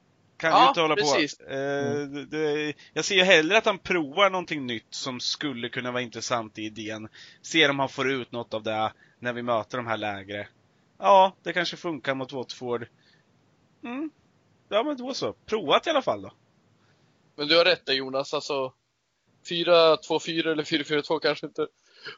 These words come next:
Speaker 2: passar optimalt, men ändå någonting man kan testa nytt.
Speaker 1: Mm.
Speaker 2: Och ingen av oss har ju det optimala svaret på vad det Ole ska göra mot lågstående försvar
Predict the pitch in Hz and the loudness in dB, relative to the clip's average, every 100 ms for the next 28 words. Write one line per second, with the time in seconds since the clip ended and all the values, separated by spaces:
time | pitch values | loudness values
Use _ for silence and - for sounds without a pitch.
0 | _ _ _ _ - 160 - 165 147 160 | _ _ _ _ 2 2 4 2 2 0
1 | 175 165 117 156 156 147 165 160 147 160 | 4 4 2 -2 -2 0 0 0 -2 -4
2 | 156 147 151 151 - 165 170 - - - | -4 -4 -4 -4 -2 0 0 -2 -14 -14
3 | _ _ _ _ _ 156 165 170 190 196 | _ _ _ _ _ -2 0 2 2 2
4 | 175 - 165 160 160 160 170 - 170 165 | 2 2 2 2 2 0 -4 -4 0 2
5 | 160 165 196 170 147 156 139 143 143 143 | 2 2 4 4 2 -6 -2 0 0 -4
6 | 143 135 - 147 156 160 143 151 147 - | -10 -6 0 2 2 0 -4 -8 -8 -6
7 | 147 139 160 - 185 120 | -6 -6 -6 2 4 4